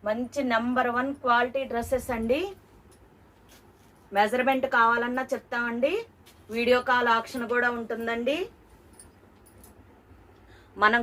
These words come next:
కుట్టించినా కూడా థౌజండ్ రూపీస్కి ఇలా రాదండి. క్లాత్ తీసుకొని స్టిచ్చింగ్ చేపిస్తే ఇలా కనీసం దాదాపు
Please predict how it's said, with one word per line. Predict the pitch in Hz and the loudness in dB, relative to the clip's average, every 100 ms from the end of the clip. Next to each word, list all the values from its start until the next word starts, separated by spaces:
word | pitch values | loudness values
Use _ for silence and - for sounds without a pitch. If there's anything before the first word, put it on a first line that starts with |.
| 233 | 0
కుట్టించినా | 262 - 302 - 302 294 277 | -4 -2 -4 2 6 6 6
కూడా | 311 320 262 | 4 6 6
థౌజండ్ | 254 254 277 247 254 | 6 6 0 0 -2
రూపీస్కి | 294 294 - 339 415 523 - - - - 208 | -2 -8 -8 -8 -8 -10 -18 -20 -20 -18 -4
ఇలా | 220 214 208 | 2 4 6
రాదండి. | 214 254 285 247 208 202 - _ - - _ | 6 6 4 0 -6 -10 -14 _ -20 -20 _
క్లాత్ | 226 214 226 262 - | 0 2 2 0 -4
తీసుకొని | 269 262 254 233 233 226 | -8 -8 -8 -8 -8 -10
స్టిచ్చింగ్ | - 202 - 285 285 | -12 -14 -8 -6 0
చేపిస్తే | 262 233 233 226 233 214 208 | 0 0 -4 -2 0 0 0
ఇలా | 202 202 202 - - - - - 226 | 0 0 -2 -8 -20 -20 -20 -6 0
కనీసం | 226 262 294 302 294 247 | 0 0 -2 -2 2 4
దాదాపు | 233 247 254 - - 320 | 4 4 2 -2 -2 -6